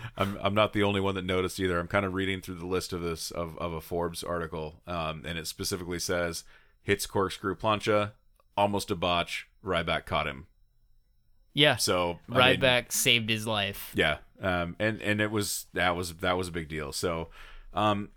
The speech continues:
Speaker 1: I'm not gonna spend a ton of time on this. Uh, it's not that, uh, I, I hate Ryback
Speaker 2: Yeah.
Speaker 1: these days. I, I, he's not a believable, uh, believable character to me. Um,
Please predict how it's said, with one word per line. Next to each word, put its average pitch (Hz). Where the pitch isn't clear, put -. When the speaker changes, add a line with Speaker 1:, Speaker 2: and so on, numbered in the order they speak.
Speaker 1:
I'm 123
not 143
gonna 135
spend 120
a 98
ton 107
of 104
time 107
on 104
this. -
Uh, 87
it's -
not 98
that, 92
uh, 90
I, 104
I 117
hate 98
Ryback 78
Speaker 2:
Yeah. 110
Speaker 1:
these 82
days. 82
I, 92
I, 90
he's 98
not 110
a 117
believable, 98
uh, 82
believable 82
character 78
to 78
me. 76
Um, 80